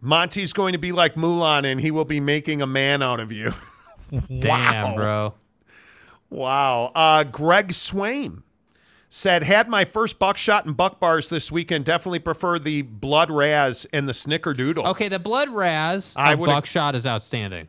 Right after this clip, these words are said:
Speaker 1: I would agree with that.
Speaker 2: Yeah, Watermelon's my favorite, but Blood, Blood Raz is outstanding.
Speaker 1: Everybody likes Blood Raz.
Speaker 2: Yeah.
Speaker 1: Uh, Robert Watkins. Go Bearcats.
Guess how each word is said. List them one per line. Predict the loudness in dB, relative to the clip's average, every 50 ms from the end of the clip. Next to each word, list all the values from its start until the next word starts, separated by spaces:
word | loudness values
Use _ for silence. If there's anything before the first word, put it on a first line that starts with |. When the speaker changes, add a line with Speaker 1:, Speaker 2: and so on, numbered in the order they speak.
| _ -6
Speaker 1:
I | -4 -4 -2
would | -2 -4 -6
agree | -6 -6 -6 -6 -6
with | -6 -8 -6
that. | -4
Speaker 2:
Yeah, | -4 -4 -2
Watermelon's | 0 2 2 2 2 0 -2 0 0 0 0 0
my | -2 -2 -2
favorite, | -4 -6 -6 -6 -6
but | -6 -6 -8 -6
Blood, | -4 -4 -4 -4 -8 -12 -6 0
Blood | 0 0 2 2
Raz | 2 0 0 0 -2 -4
is | -4 -4
outstanding. | -4 -4 -4 -6 -6 -6 -6 -8 -10 -14 -16 -14
Speaker 1:
Everybody | -14 -10 -10 -10 -8 -8 -10 -10
likes | -12 -16 -18 -20 -20 -20
Blood | _ -20 -20 -20 -20
Raz. | -20 -20 -20 -20 -20 -20 _
Speaker 2:
Yeah. | -18 -18 -18 -18 -20 _ _ _ _ _ _ 0
Speaker 1:
Uh, | 2 4 4 4 2
Robert | 2 4 6 6 6 6 6 6 4 4 4
Watkins. | 6 8 8 8 8 6 4 2 2 2 2 0 -6 -12 -20 -18 -16 -16 -16 -16 _ _ _ _ _ _ _ -4
Go | -2 -2
Bearcats. | 0 0 0 -2 -2 -4 -8 -8 -8 -8 -14 _ -20 -20 -20 _